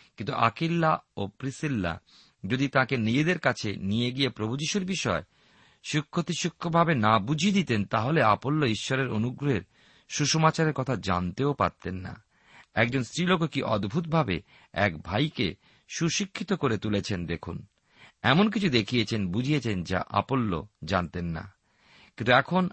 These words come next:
আপোল্লো আখায়াতে গিয়ে সম্পূর্ণ ক্ষমতার সঙ্গে, অর্থাৎ দৃঢ় নিশ্চয়তায়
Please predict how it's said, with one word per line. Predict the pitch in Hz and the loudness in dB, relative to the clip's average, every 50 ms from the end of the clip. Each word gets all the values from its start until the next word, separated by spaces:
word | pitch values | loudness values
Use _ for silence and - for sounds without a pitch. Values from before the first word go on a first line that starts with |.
| _ _ - | _ _ 0
আপোল্লো | 107 110 - 151 156 151 139 110 85 76 - _ _ _ _ _ - _ - | 0 0 2 2 0 2 2 0 0 -2 -4 _ _ _ _ _ -16 _ -2
আখায়াতে | 98 104 - - 131 135 143 135 143 143 | -2 -2 0 2 2 2 2 2 0 -2
গিয়ে | 131 123 107 - | -2 -2 -2 -2
সম্পূর্ণ | - - 127 131 135 127 - 165 175 180 175 175 170 | -2 -2 0 -2 -2 -2 -2 0 2 2 2 0 -2
ক্ষমতার | - - - 107 110 117 120 - 160 | -2 -4 -4 -2 -2 0 0 0 0
সঙ্গে, | 143 - - 110 95 90 87 | -2 -2 -4 -4 -2 0 0
অর্থাৎ | 95 - - - 110 98 110 - - | 0 0 -2 -6 -6 -6 -6 -12 -12
দৃঢ় | 101 104 120 127 135 135 127 | -6 -4 -2 0 0 0 0
নিশ্চয়তায় | 104 98 101 - - - - 156 151 139 123 - 87 80 85 | 0 -2 -4 -4 -6 -4 0 0 0 0 0 -2 -4 -4 -6